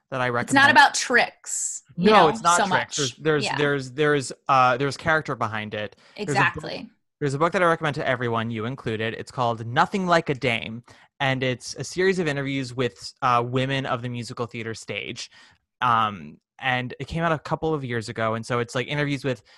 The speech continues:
Speaker 1: Elaine Stritch, Angela Lansbury, Patti LuPone, Laura Benanti, Sutton Foster, Audra,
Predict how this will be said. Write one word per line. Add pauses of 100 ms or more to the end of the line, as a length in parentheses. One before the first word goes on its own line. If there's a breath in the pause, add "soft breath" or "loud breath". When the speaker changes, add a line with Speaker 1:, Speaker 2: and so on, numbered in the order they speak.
(240 soft breath)
Speaker 1:
Elaine
Stritch,
Angela
Lansbury,
Patti
LuPone,
Laura
Benanti,
Sutton
Foster,
Audra,